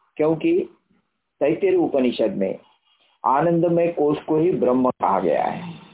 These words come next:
तो वहां पर वर्णन है कि बॉडीली माने अन्नमय कोश,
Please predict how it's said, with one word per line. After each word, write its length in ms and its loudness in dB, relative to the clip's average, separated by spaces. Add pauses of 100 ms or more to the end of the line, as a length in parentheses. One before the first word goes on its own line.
(800)
तो 100 0
वहां 220 2
पर 160 2
वर्णन 400 2
है 120 2
कि 140 -2
बॉडीली 500 2
माने 220 0
अन्नमय 440 2
कोश, 520 0